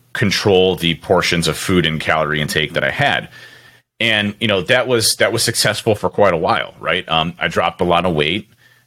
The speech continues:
but again, the, the lifestyle wasn't there. And eventually, you know, I started creeping up again in weight, and I started creeping up more in weight, and I started going more and more weight. And,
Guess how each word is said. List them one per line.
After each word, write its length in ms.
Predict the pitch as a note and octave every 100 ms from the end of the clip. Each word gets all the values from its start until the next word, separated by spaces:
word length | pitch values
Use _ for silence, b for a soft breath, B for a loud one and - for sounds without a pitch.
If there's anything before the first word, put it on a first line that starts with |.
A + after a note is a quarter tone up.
| -
but 120 | -
again, 400 | F2+ A#2 A#2 F2+
the, 260 | F#2+ F#2+ - _
the 260 | D#2+ F#2+ E2+
lifestyle 540 | E2+ A2+ A#2 F#2 D2
wasn't 320 | C2+ C2 B1+
there. 240 | B1+ G#1 G1+ - _
And 400 | - F2 F2 E2+ -
eventually, 800 | F2+ F#2 A#2 A#2 F#2+ E2 D#2+ - b b b
you 100 | -
know, 60 | E2
I 40 |
started 360 | D2+ G2 F2+ F2+
creeping 380 | - E2+ D#2+ A2
up 120 | -
again 240 | G2+ F2+
in 120 | G2 G#2+
weight, 300 | A#2+ C2 _ _ -
and 160 | E2+
I 60 | D#2+
started 280 | - E2 D#2
creeping 300 | E2+ F2+ F#2+
up 120 | F2
more 200 | G2+ C3+
in 100 | C3
weight, 380 | F2+ C#2 - - -
and 80 |
I 40 | C2
started 320 | - D2+ D#2+
going 200 | F#2 F2
more 240 | F2+ G2
and 80 | G2+
more 240 | G#2+ C3+ A#2+
weight. 300 | D2+ C2 - -
And, 280 | G2 G2